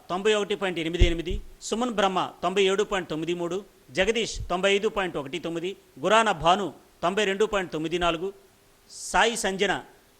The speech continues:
తొంభై ఒకటి పాయింట్ ఒకటి సున్నా పర్సెంటైల్ సాధించారు.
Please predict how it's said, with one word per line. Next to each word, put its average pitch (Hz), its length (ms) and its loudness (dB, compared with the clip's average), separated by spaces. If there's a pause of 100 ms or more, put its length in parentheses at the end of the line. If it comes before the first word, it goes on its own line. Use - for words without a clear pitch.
(100)
తొంభై 196 220 2
ఒకటి 208 220 0
పాయింట్ 190 280 -2
ఒకటి 156 240 -6
సున్నా 170 240 -2
పర్సెంటైల్ 165 520 -4
సాధించారు. 143 540 -4